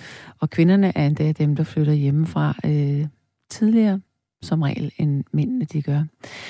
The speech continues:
Men i Danmark, der ser det altså anderledes ud. Der er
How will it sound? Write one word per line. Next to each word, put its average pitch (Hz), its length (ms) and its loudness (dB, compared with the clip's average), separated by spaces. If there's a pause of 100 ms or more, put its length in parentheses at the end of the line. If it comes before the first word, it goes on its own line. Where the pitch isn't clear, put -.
(200)
Men 190 220 8
i 190 80 6
Danmark, 254 720 0
der - 60 -4
ser 226 220 -4
det - 80 0
altså - 320 0
anderledes 202 460 0
ud. 190 160 0 (120)
Der 120 100 -2 (100)
er 247 120 -2